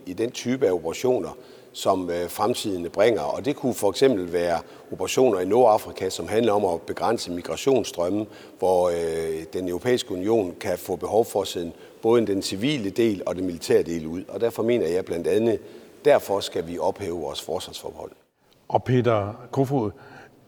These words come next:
Speaker 2: du mener tværtimod, at vi skal stemme nej til at afskaffe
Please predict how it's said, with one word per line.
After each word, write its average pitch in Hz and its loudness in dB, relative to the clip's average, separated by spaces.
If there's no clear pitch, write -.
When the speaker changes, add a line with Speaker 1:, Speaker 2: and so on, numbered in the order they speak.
Speaker 2:
du 139 6
mener 131 6
tværtimod, 120 4
at 104 0
vi 104 0
skal 104 -2
stemme 98 0
nej 120 4
til 123 -2
at 92 2
afskaffe 92 0